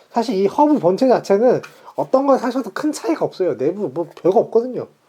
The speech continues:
근데 단자 연결이 얼마나 깔끔하게 되냐, 그리고 외부 전원이 들어가느냐, 요거 두 개가 가장 필수 요건이거든요. 그런 면에서 저는 아이피 타임 제품 같은 경우에는 일단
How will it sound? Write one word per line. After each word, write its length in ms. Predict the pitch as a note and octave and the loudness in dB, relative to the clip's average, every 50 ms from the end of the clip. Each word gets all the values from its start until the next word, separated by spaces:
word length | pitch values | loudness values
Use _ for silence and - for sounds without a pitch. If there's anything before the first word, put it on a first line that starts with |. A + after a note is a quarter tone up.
| _ _ _ _ _ _ _ _ _ _ _ _ _ _ | _ _ _ _ _ _ _ _ _ _ _ _ _ _
근데 440 | - C#3 C#3+ D3 F#3+ B3 D#4+ - - _ _ _ _ _ _ _ _ _ _ _ _ _ _ _ _ _ _ _ _ _ _ | -6 -6 0 2 2 2 2 0 -4 _ _ _ _ _ _ _ _ _ _ _ _ _ _ _ _ _ _ _ _ _ _
단자 300 | - - - D3+ F3 A3+ | -12 -8 -2 2 4 4
연결이 260 | A#3+ A3 G3+ F#3+ E3+ C3+ | 4 4 4 4 4 4
얼마나 300 | B2 A#2+ A#2 A#2+ A#2 - | 2 2 0 -4 -4 -4
깔끔하게 420 | E3 F#3 F#3+ - A3 G3 E3 B2+ | -4 -6 -4 -4 -2 -2 -2 -2
되냐, 180 | A2 G#2 F#2 - _ _ _ _ _ | -2 -8 -14 -18 _ _ _ _ _
그리고 240 | - C#3 C#3 D3 D#3 | -4 -2 0 2 2
외부 260 | B2+ A2+ A2 C3 F#3+ | 2 0 0 -2 -2
전원이 240 | G3 G3 F3 D#3+ C#3+ | 0 0 0 0 0
들어가느냐, 520 | - - C3 E3+ F3 F#3+ D#3+ B2+ A2+ G2+ - _ _ _ _ _ _ _ _ _ - | -2 -2 -2 -2 -2 -2 -4 -4 -6 -10 -16 _ _ _ _ _ _ _ _ _ -2
요거 240 | D3 C#3+ C#3+ C#3 C#3 | 0 2 2 0 -2
두 180 | - - C3+ | -4 -6 0
개가 280 | C3+ G3+ G#3 E3 B2 G2 | 2 2 2 2 0 -6
가장 340 | - - - A#2 A2+ G#2+ G2 | -8 -10 -12 -12 -12 -14 -12
필수 260 | - - F#3 F#3 - | -10 -10 -10 -6 -4
요건이거든요. 540 | B2 G#2+ - - B2+ A#2+ A#2 A2+ G#2 - _ _ _ _ | -6 -6 -6 -8 -10 -10 -10 -10 -12 -14 _ _ _ _
그런 300 | - - E3+ A3+ B3+ A#3+ | -2 2 4 4 4 4
면에서 260 | G3+ F3+ F3 F#3 F#3+ | 4 4 4 4 2
저는 200 | E3 D#3 E3 D#3+ A2+ | 2 0 0 0 2
아이피 320 | A#2+ D#3 F#3+ - - G#3+ | 0 0 -2 -2 -6 -10
타임 280 | - - G#3+ G3+ F#3 D#3+ | -6 -4 -2 -2 -2 -2
제품 300 | D#3 D3+ D#3 - E3 D#3 | -4 -4 -4 -6 -6 -6
같은 260 | D3 D3 - D3 C#3 | -6 -6 -8 -8 -8
경우에는 420 | C#3 C#3 C3+ C3 C3 B2+ A#2+ B2+ | -6 -6 -6 -6 -6 -8 -8 -6
일단 260 | B2+ C#3+ D3 - C#3 | -6 -6 -6 -6 -8